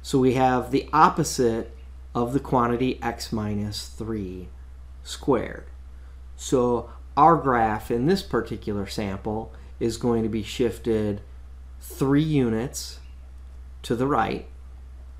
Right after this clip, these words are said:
but also we're gonna take the opposite of that. So this takes an, a parabola that's opening upward, and now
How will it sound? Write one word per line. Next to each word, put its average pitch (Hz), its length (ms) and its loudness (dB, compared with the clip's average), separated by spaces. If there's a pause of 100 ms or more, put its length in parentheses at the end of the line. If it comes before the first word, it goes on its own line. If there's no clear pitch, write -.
(800)
but 147 140 6
also 220 280 6
we're 160 120 8
gonna 147 120 6
take 135 300 0
the - 160 -4
opposite 175 440 2
of 104 180 -6
that. 95 340 -8
So 127 460 2 (260)
this 135 1120 4 (400)
takes - 380 0
an, 123 200 0 (460)
a 120 60 -4
parabola 131 640 4
that's 110 180 0
opening 113 500 0
upward, 107 800 2
and 113 240 -4
now 104 800 0